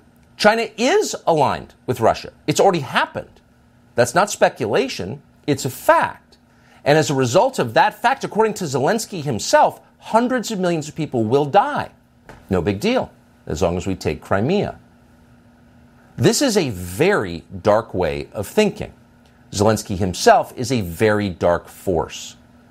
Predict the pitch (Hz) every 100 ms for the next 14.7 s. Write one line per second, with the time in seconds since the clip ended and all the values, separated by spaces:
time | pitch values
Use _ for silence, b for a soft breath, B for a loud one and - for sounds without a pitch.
0 | - 117 117 - _ - 131 156 127 85
1 | - - - - 104 - 101 98 113 117
2 | - - - _ 143 120 - - 135 143
3 | 147 - - 120 - 127 120 80 73 -
4 | - 247 247 - 202 180 151 - 254 190
5 | - - - - b b b b 113 196
6 | - 123 98 104 - 131 151 170 - 202
7 | 226 143 - - _ _ _ _ - 165
8 | 127 - 156 233 240 135 - - 233 -
9 | 113 - - 294 202 - 110 92 - 302
10 | 302 139 131 120 110 123 175 - 170 113
11 | 104 104 92 - 104 87 104 73 - -
12 | - - - - - - - - - -
13 | - - - - - - - 113 117 87
14 | 120 82 - 208 233 95